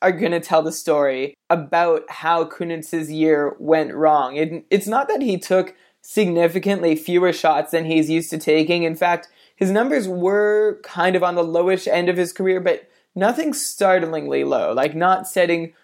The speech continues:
career lows or really, like, obscene drops in shot taking. It's actually that the shots that he was taking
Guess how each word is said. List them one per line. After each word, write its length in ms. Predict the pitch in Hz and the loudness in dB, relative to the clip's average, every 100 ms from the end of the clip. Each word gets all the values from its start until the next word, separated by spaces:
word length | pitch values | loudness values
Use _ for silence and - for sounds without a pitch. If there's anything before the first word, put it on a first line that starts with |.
| _ | _
career 560 | - 180 165 175 175 | 0 2 4 4 4
lows 460 | 160 156 151 143 147 | 4 4 2 0 0
or 240 | 151 139 - | 0 -2 -4
really, 360 | 160 165 160 | -2 0 2
like, 180 | 156 156 | 2 2
obscene 760 | - 170 - - 175 160 156 156 | 0 -8 -8 -8 -4 -2 -2 -4
drops 480 | 151 156 147 143 - | 0 2 2 0 -6
in 180 | 156 | -6
shot 340 | 151 - 147 151 | -4 0 0 0
taking. 520 | 160 156 160 160 156 _ _ - | 0 0 0 -4 -10 _ _ -4
It's 200 | 196 190 | -2 0
actually 360 | 214 226 285 285 | 0 0 0 -2
that 120 | 262 | -2
the 80 | 185 | -6
shots 400 | - 220 220 - | -2 0 0 -2
that 160 | 180 | -6
he 100 | 165 | -6
was 480 | 160 156 262 311 - | -6 -2 0 0 -2
taking 480 | 208 175 165 170 | 0 0 0 -6